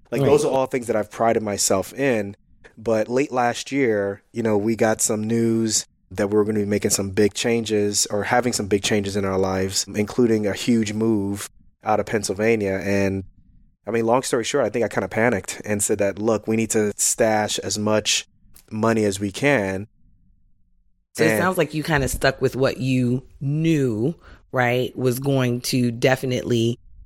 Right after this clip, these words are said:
Speaker 2: make you the money that you needed.
Speaker 1: Right.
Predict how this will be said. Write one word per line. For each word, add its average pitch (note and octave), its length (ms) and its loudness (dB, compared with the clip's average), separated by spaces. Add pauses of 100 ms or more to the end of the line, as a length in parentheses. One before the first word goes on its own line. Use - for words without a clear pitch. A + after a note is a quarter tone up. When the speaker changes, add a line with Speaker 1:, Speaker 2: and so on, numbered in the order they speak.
Speaker 2:
make C3+ 380 0
you C#3 140 0
the A#2+ 100 0
money A#2+ 540 0 (140)
that B2+ 300 2
you A#2+ 280 0
needed. B2 600 0 (140)
Speaker 1:
Right. F#2+ 300 4